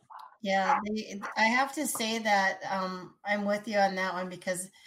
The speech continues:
I do remember when I was, was quite young, um, seeing Ki-, or, you know, listening to Kiss and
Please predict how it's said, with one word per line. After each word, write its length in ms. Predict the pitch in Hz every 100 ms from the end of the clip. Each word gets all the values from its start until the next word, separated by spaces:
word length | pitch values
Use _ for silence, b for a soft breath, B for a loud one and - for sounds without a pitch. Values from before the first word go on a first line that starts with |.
| b b _
I 140 | 202
do 180 | 196 202
remember 520 | 202 202 190 185 185
when 140 | 180 180
I 100 | 180
was, 260 | 185 180 -
was 240 | 190 170
quite 340 | - 196 185 190
young, 460 | 190 185 185 175 - _ _ _ _
um, 500 | 202 185 175 170 175 - _ _ _ _ _ _ - - _ 64 64 - 202
seeing 480 | - - 202 196
Ki-, 160 | 190 208 196
or, 200 | 185 175
you 140 | 185
know, 180 | 196 185 185
listening 420 | 202 202 202 190
to 140 | -
Kiss 500 | 170 - 185 170 - 196
and 360 | 190 180 170